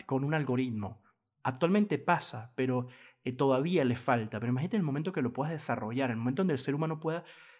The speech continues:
eh, tener una interacción. Y yo considero que la empresa Adobe, o Adobe, como le quieras decir, esa empresa que, que es la empresa de Photoshop, Illustrator, InDesign, toda esta empresa,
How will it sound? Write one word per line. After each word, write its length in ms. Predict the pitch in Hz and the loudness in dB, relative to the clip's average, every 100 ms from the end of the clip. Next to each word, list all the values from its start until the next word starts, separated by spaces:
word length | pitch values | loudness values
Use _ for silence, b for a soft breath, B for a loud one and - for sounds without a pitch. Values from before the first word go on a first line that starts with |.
| B | B
eh, 540 | 123 123 120 131 - | 0 0 0 -4 -10
tener 260 | - 127 151 | -4 0 0
una 120 | 170 | 0
interacción. 800 | 160 143 120 - - 127 104 - _ _ _ | -2 -2 -4 -6 -6 -4 -4 -8 _ _ _
Y 80 | - | -4
yo 120 | 151 | -2
considero 440 | 175 226 220 208 196 | 0 0 2 0 2
que 80 | 160 | -2
la 80 | |
empresa 380 | 143 147 151 196 | -2 -4 -4 -4
Adobe, 560 | 135 139 180 151 139 151 - | -2 2 2 2 0 -2 -6
o 160 | 113 | -4
Adobe, 320 | 113 151 151 151 | 2 6 6 2
como 160 | - 110 | -4 -4
le 80 | 104 | -2
quieras 160 | 120 | -2
decir, 340 | 135 123 123 123 B B B B | -2 -2 -4 -4 B B B B
esa 160 | 127 151 | -4 -2
empresa 320 | 160 160 160 | 0 -2 -2
que, 180 | 131 123 | -4 -6
que 220 | - 117 | -8 -2
es 40 | |
la 280 | 127 135 - _ - | 0 0 -2 _ -6
empresa 420 | 135 123 127 127 | -2 2 2 4
de 100 | 135 | 2
Photoshop, 580 | 135 131 123 160 147 143 | 2 -2 0 2 2 2
Illustrator, 800 | 131 127 127 147 143 131 135 127 | 0 -2 -2 -2 0 -2 -2 -2
InDesign, 640 | 120 120 120 - 147 139 127 | -2 -2 -4 2 2 2 -2
toda 80 | |
esta 140 | 143 170 | -2 -4
empresa, 640 | 151 127 - 120 - _ | -2 -4 -2 -6 -6 _